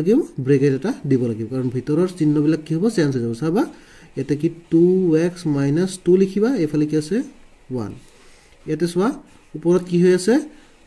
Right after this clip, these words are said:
ফাইভ এক্স মাইনাছ ওৱান। এই মাইনাছ টুৰ কাৰণে এই টু এক্সটো কি হৈ যাব? প্লাছ মাইনাছে মাইনাছ টু এক্স হৈ যাব।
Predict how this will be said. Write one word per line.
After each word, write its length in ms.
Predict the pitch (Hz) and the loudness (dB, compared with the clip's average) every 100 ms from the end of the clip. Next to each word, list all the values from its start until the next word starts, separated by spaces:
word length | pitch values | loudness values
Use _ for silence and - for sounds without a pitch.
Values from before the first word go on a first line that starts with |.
| - - | -12 -4
ফাইভ 400 | 151 156 160 170 170 135 147 156 | 0 2 4 4 0 -6 -4 -4
এক্স 180 | 151 - 147 | -4 -4 -2
মাইনাছ 380 | 143 143 151 151 - | 0 0 -2 -4 -6
ওৱান। 140 | 131 - 170 | -8 -2 4
এই 100 | 196 185 | 4 4
মাইনাছ 280 | 151 151 151 - | 2 0 -2 -4
টুৰ 120 | 160 | -2
কাৰণে 220 | 160 151 180 - | 0 0 -2 -2
এই 80 | 165 170 - - - | 0 0 -6 -12 -2
টু 80 | 160 160 | 0 -2
এক্সটো 240 | 156 - 151 | -4 -8 -4
কি 60 | 156 | -2
হৈ 60 | 156 | 0
যাব? 100 | 175 285 339 - - _ _ _ - | 2 2 0 -10 -20 _ _ _ -4
প্লাছ 200 | 147 147 160 | -4 -2 -2
মাইনাছে 320 | 160 165 240 247 143 | -2 -2 0 2 2
মাইনাছ 320 | 131 131 139 - | 2 0 -2 0
টু 60 | 151 | 0
এক্স 100 | 151 151 | 0 -2
হৈ 80 | |
যাব। 100 | 143 | -2